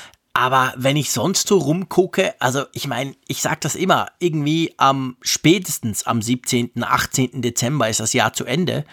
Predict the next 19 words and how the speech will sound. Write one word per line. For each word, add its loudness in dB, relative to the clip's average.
dann 2
verschwinden 2
schon 0
ganz -6
viele. -4
Und 2
dann 4
so, 2
pff, -12
ja, 6
am 0
sechsten, -2
siebten -4
Januar 4
fängt's -4
mal 4
langsam 0
wieder 0
an. -4